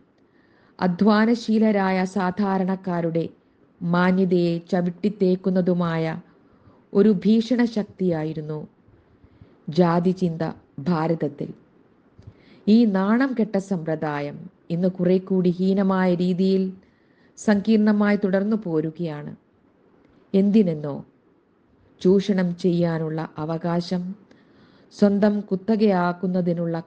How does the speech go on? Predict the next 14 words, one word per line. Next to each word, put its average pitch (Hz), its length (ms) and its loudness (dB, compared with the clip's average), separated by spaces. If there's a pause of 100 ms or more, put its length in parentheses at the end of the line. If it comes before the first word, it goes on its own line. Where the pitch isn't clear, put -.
കരുത്തു 175 360 -2
നേടാൻ, 151 460 -2 (1300)
ദുർബല 190 480 2
വിഭാഗത്തിന് 196 760 -2
വിലപ്പെട്ട 190 580 -2
ജീവനും 185 560 -2 (260)
ആത്മാഭിമാനവും 170 1200 -2 (680)
സംരക്ഷിക്കാനുള്ള 214 1080 2
അവകാശം 196 640 -2
നേടിയെടുക്കാൻ, 165 800 -4 (1120)
ഇത്തരം 190 420 2 (120)
അവകാശങ്ങൾക്കു 175 880 -4
വേണ്ടി 165 320 -2
പൊരുതുന്ന 175 580 0